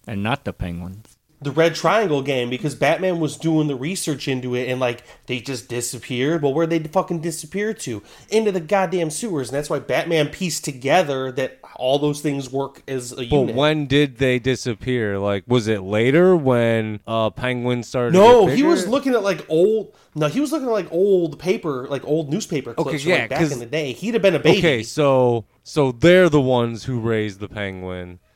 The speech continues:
Speaker 3: not a bunch of animals. 'Cause I
Speaker 2: I think
Speaker 3: was like,
Speaker 2: animals were part
Speaker 3: I was
Speaker 2: of
Speaker 3: like,
Speaker 2: it. I
Speaker 3: how
Speaker 2: think animals were
Speaker 3: did
Speaker 2: part of
Speaker 3: he
Speaker 2: it.
Speaker 3: get raised? Because, like, he's just in this little
Speaker 2: Okay,
Speaker 3: carriage
Speaker 2: but, but bro,
Speaker 3: cage.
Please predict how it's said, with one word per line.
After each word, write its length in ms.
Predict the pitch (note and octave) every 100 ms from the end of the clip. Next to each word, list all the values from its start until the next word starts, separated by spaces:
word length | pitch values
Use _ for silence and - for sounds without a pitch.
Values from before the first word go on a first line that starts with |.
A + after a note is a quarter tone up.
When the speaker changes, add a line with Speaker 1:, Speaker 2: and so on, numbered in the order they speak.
| _
Speaker 3:
not 460 | B2+ C3 C#3 C3 - _ C3
a 100 | A#2+
bunch 320 | A#2 A2 -
of 80 | G2+
animals. 840 | G2 F#2 E2+ F2 - - - - _
'Cause 200 | F#3 F3
I 120 | A3+
Speaker 2:
I 20 |
think 180 | B3 A#3+
Speaker 3:
was 80 | G#3+
like, 100 | G3
Speaker 2:
animals 320 | F#3 D#3+ C3
were 140 | C#3 B2+
part 240 | - D3+
Speaker 3:
I 40 | F#3
was 80 |
Speaker 2:
of 40 | -
Speaker 3:
like, 100 | D3+
Speaker 2:
it. 180 | F#3+ G3
I 40 |
Speaker 3:
how 120 | F3+
Speaker 2:
think 140 | G#3 G#3 G3
animals 380 | A3+ G#3+ F#3+
were 120 | F3+ G3+
Speaker 3:
did 100 | F#3+
Speaker 2:
part 200 | F3+ A#3+
of 60 |
Speaker 3:
he 280 | G3 A3 F#3
Speaker 2:
it. 120 | D#3+
Speaker 3:
get 260 | - E3+ C#3
raised? 640 | B2+ G3 D#3+ G2+ F2+ G2 A2
Because, 540 | B2+ - E3 D#3+ C3
like, 200 | D#3+ D3+ -
he's 180 | F#3+
just 260 | D#3 A3 -
in 100 | G#3+
this 200 | G#3 -
little 180 | G#3+ G3
Speaker 2:
Okay, 140 | E4 D4+
Speaker 3:
carriage 300 | A#3 G3+ D#3
Speaker 2:
but, 80 |
but 80 | F4+
bro, 280 | F4+ D4 E3
Speaker 3:
cage. 220 | - -